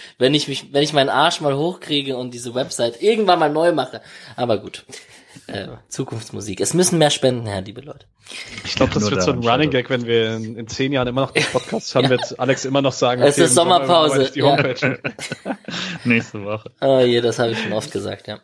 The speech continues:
Speaker 2: das stimmt. So, die Enttäuschung der Saison ist bei mir trotz D-F-B-Pokalfinal-Sieg und Champions League Einzug am Ende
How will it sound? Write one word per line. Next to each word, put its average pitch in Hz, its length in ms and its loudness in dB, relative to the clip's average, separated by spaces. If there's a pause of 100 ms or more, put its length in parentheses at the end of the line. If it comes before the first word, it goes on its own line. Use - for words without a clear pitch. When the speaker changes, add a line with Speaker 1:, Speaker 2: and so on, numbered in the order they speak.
Speaker 2:
das 113 200 -10
stimmt. - 340 -14 (440)
So, 147 320 6
die 160 140 0
Enttäuschung 196 560 2
der 180 120 2
Saison 151 460 -4
ist - 260 -6
bei 147 140 0
mir 175 460 0
trotz - 480 0
D-F-B-Pokalfinal-Sieg 139 1900 -2 (100)
und 240 500 0 (360)
Champions 190 360 2
League 123 180 -4
Einzug 131 360 -2
am 120 140 -2
Ende 151 380 -2